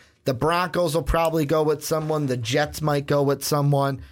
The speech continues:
Really, that leaves out the Redskins might go with somebody. This could be a draft where we see either one of two things. Either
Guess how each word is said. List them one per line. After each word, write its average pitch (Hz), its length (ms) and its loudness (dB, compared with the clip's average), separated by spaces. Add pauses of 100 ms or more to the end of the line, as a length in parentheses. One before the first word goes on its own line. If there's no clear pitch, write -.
(300)
Really, 220 440 0
that 202 260 0
leaves 180 260 2
out 180 280 0
the 147 120 2
Redskins 175 720 0
might 165 260 0
go 160 160 2
with 151 240 0
somebody. 139 760 0 (360)
This 143 320 0
could 185 240 -2
be 208 200 2
a 180 80 2
draft 165 580 0
where 165 100 0
we 156 120 0
see 175 220 -2
either 160 180 2
one 143 220 0
of 143 140 -4
two 135 160 0
things. 135 340 0
Either 135 340 2